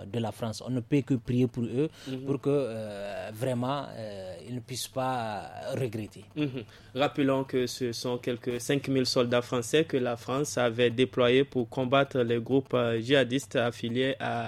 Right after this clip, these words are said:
Speaker 2: Al-Qaïda et à l'organisation État islamique dans le cadre de l'opération Balkan. Les autorités maliennes n'ont jamais contesté les succès militaires enregistrés depuis huit ans dans le cadre de cette coopération qui inclut la formation des éléments des forces armées maliennes, fama,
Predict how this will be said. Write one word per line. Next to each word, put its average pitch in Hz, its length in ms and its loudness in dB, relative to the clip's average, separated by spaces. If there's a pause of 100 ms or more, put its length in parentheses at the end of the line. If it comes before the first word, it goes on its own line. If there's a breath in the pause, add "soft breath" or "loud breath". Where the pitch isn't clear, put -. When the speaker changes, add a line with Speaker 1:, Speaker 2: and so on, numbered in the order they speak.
(120)
Speaker 2:
Al-Qaïda 127 500 -4 (360 soft breath)
et 131 200 6
à 120 320 2
l'organisation 120 800 0
État 117 340 -2
islamique 127 640 0
dans 123 280 2
le 117 120 -2
cadre 123 280 0
de 120 180 -2
l'opération 123 720 -2
Balkan. 123 380 0 (360 loud breath)
Les 135 200 6
autorités 139 420 4
maliennes 131 480 2
n'ont 120 220 2
jamais 131 380 4
contesté 127 600 0
les 139 140 0
succès - 460 0
militaires 143 540 2
enregistrés 120 500 0
depuis 131 420 0
huit 135 340 2
ans 170 160 2
dans 139 160 0
le 120 120 -2
cadre 127 280 0
de 123 140 0
cette 117 260 -2
coopération 135 720 0
qui 135 160 -6
inclut 135 320 -2
la 143 140 -2
formation 151 640 0
des 131 240 0
éléments 127 300 -2
des 139 120 0
forces 131 320 -4
armées 123 380 -4
maliennes, 127 600 -2
fama, 131 440 0